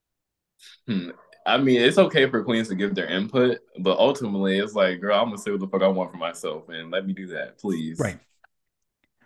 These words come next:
Speaker 2: Because there was no one in that room, alliances or not, that was pushing for Kiki. No one was trying to save her.
Speaker 1: Except maybe Melinda.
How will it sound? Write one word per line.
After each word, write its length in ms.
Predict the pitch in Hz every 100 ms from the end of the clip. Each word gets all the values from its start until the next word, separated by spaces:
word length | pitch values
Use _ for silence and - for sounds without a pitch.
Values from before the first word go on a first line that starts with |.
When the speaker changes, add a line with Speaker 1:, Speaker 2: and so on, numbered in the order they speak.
| _ _ _ -
Speaker 2:
Because 380 | 175 220 190 151
there 160 | 202
was 140 | 226 180
no 200 | 170 202
one 100 | 170
in 80 |
that 200 | 160 139
room, 520 | 160 180 139 123 127 - -
alliances 520 | 143 147 160 151 147
or 80 | 135
not, 300 | 143 151 131
that 160 | 135 127
was 420 | 123 117 - - _ _ _ _ _ _ _ _ _ _ -
pushing 400 | 180 - 147 139
for 200 | 135 120
Kiki. 680 | - - 156 139 117 92 - _ _ _ 151
No 160 | 160
one 100 | 170
was 140 | 151 135
trying 200 | 147 135
to 40 |
save 240 | 139 123
her. 240 | 120 113 - _ _ _ _ _ _ _ _ _ _ _ _ _ _ _ _ _ _ _ _ _ _ _ _ _ _ _ _ _ _ _ _ _ _ _ _ _ _ _ _ _ -
Speaker 1:
Except 300 | - 90 85
maybe 220 | 82 92
Melinda. 640 | 95 104 117 98 90